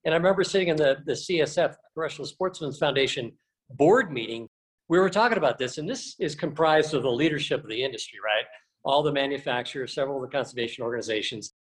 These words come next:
It's not a general board, it's an industry board. People that have a real vested interest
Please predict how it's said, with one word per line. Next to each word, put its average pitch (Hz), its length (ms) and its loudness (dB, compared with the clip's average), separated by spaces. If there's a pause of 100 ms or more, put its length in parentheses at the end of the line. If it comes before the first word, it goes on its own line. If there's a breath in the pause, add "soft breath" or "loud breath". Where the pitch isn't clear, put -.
It's 147 200 0
not 170 200 4
a 147 100 6
general 131 460 2
board, 120 420 0
it's 143 220 -6
an 147 100 -8
industry 147 540 -6
board. 104 400 -2 (420)
People 185 300 2
that 139 160 4
have 139 220 0
a 123 140 -2
real 139 360 -2
vested 135 400 -4
interest 127 580 -6